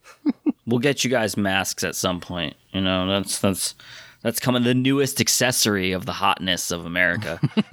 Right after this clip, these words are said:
Speaker 1: So let's, let's, uh, let's get you guys hush masks. So when somebody looks at you, you can tell them, "Hush."
Speaker 2: Yeah.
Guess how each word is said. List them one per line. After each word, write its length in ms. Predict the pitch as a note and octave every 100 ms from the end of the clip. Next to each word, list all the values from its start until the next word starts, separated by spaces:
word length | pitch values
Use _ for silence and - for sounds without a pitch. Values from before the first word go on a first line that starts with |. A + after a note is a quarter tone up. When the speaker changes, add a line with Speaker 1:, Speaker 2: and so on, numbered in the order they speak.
| G#3+
Speaker 1:
So 300 | B2 G#2 - - - -
let's, 360 | A2+ G#2+ - - - - _ _ _ _ -
let's, 360 | A#2 A2 -
uh, 320 | A#2 A#2 A2+ G2+ - - - _
let's 180 | A2+ A2
get 180 | A#2+ A2+
you 80 | A#2
guys 220 | A#2 A2+
hush 500 | - - A#2 A2+ -
masks. 440 | A#2 A#2 B2+ - -
So 180 | A#2
when 120 | G#2+ G#2
somebody 320 | A#2+ A2 G#2
looks 240 | G#2 G#2+
at 160 | C3 -
you, 100 | C3
you 180 | C3+ A2+
can 120 | -
tell 180 | G2 G2+
them, 180 | G2+ F#2 - - _
"Hush." 1040 | - - - - - - - - - -
Speaker 2:
Yeah. 440 | A2 A2+ C#3 D#3+